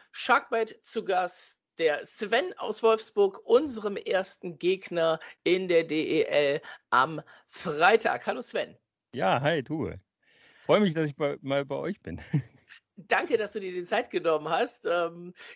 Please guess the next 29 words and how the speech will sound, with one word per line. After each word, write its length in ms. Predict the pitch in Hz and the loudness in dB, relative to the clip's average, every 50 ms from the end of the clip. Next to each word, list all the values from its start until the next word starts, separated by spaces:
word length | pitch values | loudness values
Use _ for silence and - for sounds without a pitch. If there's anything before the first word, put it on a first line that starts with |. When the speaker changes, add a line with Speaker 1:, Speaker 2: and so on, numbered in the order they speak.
| _ - | _ 2
Speaker 1:
ihr 120 | 190 180 | 2 4
werdet's, 500 | 180 202 208 214 202 - - - - - - 160 | 4 4 2 2 0 -4 -8 -20 -14 -6 -2 0
äh, 220 | 170 165 165 160 - - | 0 0 0 0 0 0
in 80 | 226 220 | 4 4
der 160 | 220 - - | 6 6 6
Aufnahme 540 | 214 226 220 - 226 208 190 185 180 180 185 | 4 4 2 2 2 2 2 2 2 0 2
hören. 420 | 220 220 226 233 240 240 240 226 - 180 | 4 4 4 4 2 0 -2 -6 -6 -8
Ähm, 180 | 190 190 202 | -8 -6 -2
wir 140 | 190 190 170 | -2 -2 0
haben 380 | 196 202 214 208 220 220 214 190 | 2 2 0 0 -2 -4 -8 -8
es 280 | - 180 190 - - | -8 -10 -12 -12 -8
relativ 600 | - 175 170 202 208 226 214 220 - 175 - - _ | -6 -2 0 2 4 4 2 2 -2 -10 -10 -10 _
früh 400 | - - - - 233 254 277 240 | -18 -16 -12 -6 -2 0 0 0
diesmal 400 | 185 220 226 226 - 233 208 208 | 0 -2 -4 -4 0 2 4 4
mit 140 | 208 208 214 | 4 4 2
unseren 480 | - 196 202 190 185 175 180 180 175 | 2 -2 -4 -4 -4 -4 -4 -4 0
Gästen, 460 | 170 180 180 180 - - _ - 175 170 | 2 2 2 2 0 -8 _ -8 -6 -4
ähm, 380 | - - 156 151 151 156 160 | -4 -2 -2 -2 -2 -2 0
beim 360 | 156 135 143 151 151 156 147 - - | 2 2 4 4 2 0 -4 -8 -10
Flo 640 | - - - - 180 165 170 170 170 175 175 160 | -12 -8 -2 0 0 2 4 4 4 4 4 2
für 180 | - - - 175 | 2 4 2 2
die 140 | 156 151 147 | 4 2 -2
Münchner. 440 | 156 160 165 190 - - 165 156 147 | -2 -4 -4 -4 -4 -2 0 0 0
Da 120 | 147 143 | 0 0
sagen 260 | 147 143 160 170 165 | 0 0 0 0 0
wir 80 | 147 110 | -2 -2
auch 180 | - 175 190 | 0 -2 -2
die 140 | - - 175 | -2 -4 -2
Uhrzeit. 560 | - - 170 175 - - - 160 156 160 - | 2 2 2 0 0 0 2 4 4 4 2